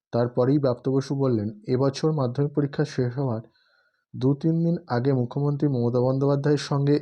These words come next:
একটি বৈঠক হয়। মুখ্যমন্ত্রীর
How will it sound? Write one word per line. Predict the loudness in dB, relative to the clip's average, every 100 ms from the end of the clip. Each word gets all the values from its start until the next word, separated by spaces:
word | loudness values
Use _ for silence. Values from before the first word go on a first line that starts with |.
| 0
একটি | -2 0
বৈঠক | 2 2 0 -2 -2
হয়। | -2 -2 -6 _ _ _ _ _ _ _ _ _ _ _ _ _ _ _ _ _ _ _ _ _ _ _ -6
মুখ্যমন্ত্রীর | -6 -2 0 2 0 0 0